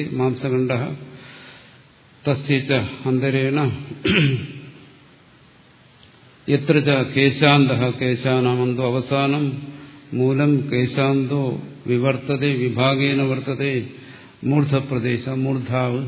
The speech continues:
കേശാന്തം എന്ന് പറഞ്ഞാൽ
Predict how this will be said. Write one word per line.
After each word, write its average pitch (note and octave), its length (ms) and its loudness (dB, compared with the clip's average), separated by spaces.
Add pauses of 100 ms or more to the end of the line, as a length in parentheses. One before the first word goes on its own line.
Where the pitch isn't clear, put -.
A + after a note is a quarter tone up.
(1040)
കേശാന്തം B2 680 0 (4000)
എന്ന് C3+ 140 4
പറഞ്ഞാൽ C3 360 2